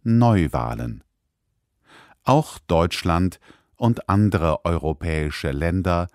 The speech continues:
haben von Nicolás Maduro neue Wahlen gefordert. Er will das aber nicht machen. Darum sind diese Länder jetzt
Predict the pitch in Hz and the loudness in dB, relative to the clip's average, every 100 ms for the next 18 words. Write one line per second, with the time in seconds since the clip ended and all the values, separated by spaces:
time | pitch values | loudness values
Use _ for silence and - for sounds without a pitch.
0 | _ _ _ - 107 101 98 117 131 - | _ _ _ -6 -2 0 0 0 -2 -4
1 | 113 95 92 104 - 127 110 92 90 - | -2 0 0 0 -2 -2 0 0 -2 -8
2 | - 117 110 90 90 76 78 73 69 _ | -4 -4 -2 -2 0 0 0 -2 -6 _
3 | - 90 85 69 73 82 78 76 71 67 | -4 0 2 2 0 -2 -2 -2 -2 -4
4 | 62 60 - 90 85 65 - 62 - - | -8 -8 -8 -4 -4 -4 -6 -10 -12 -20
5 | _ _ _ _ _ - - - _ 95 | _ _ _ _ _ -20 -20 -20 _ 2
6 | 95 90 87 98 92 82 87 - - 107 | 4 4 4 4 4 4 0 -2 -4 -4
7 | 117 117 117 123 - 151 131 76 - _ | 0 0 0 -2 -4 -4 -2 -6 -8 _
8 | _ _ _ _ _ _ _ _ _ - | _ _ _ _ _ _ _ _ _ 0
9 | 98 98 92 117 156 170 _ - 82 92 | 2 2 0 -2 -2 -6 _ -6 0 2
10 | 87 - 101 104 95 110 85 80 85 95 | 0 -2 0 0 2 2 2 0 0 0
11 | 98 90 - - - | 0 -2 -4 -10 -20